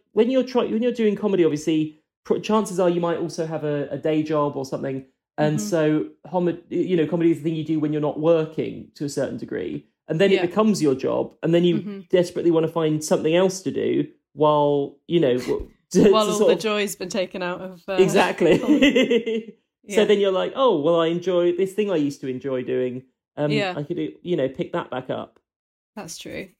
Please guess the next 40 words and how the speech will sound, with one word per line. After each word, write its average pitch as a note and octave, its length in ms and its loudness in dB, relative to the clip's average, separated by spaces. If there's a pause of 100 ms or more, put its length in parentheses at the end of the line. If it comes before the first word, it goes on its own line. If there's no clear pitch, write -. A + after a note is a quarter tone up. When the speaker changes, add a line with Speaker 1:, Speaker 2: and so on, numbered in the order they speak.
(140)
Speaker 2:
And A3 120 -2
have A3+ 140 -4
you A#3 160 -4
always A3+ 240 -4
focused A3 420 -12
on G3+ 300 -10
portraits, - 800 -8
or E3+ 120 -8
have, F3+ 140 -14 (180)
have E3+ 140 -10
you E3+ 100 -6
ever E3 120 -10
done E3+ 200 -10
anything E3+ 300 -10
else E3 400 -12 (400)
with F#3+ 80 -4
Speaker 1:
Um, C4 240 0
Speaker 2:
art? E3 580 -10 (360)
Or F#3 80 -20
you F#3 120 -6
Speaker 1:
I A3+ 100 0
kind, A#3+ 440 -4 (320)
yeah, B3+ 260 2
I G#3 120 2
do. C4+ 320 -2
I A#3 80 2
tend C#4+ 240 0
to B3 80 -4
do G#3+ 180 0
mainly D#3+ 460 0
sort - 200 -2
of - 80 -14
portrait D3+ 400 0
stuff. A#2 320 -4 (280)
I'd F#3+ 160 4
love A#3 240 6
to G#3+ 60 -4
get - 200 0
better D#3+ 420 -2
at, - 440 -6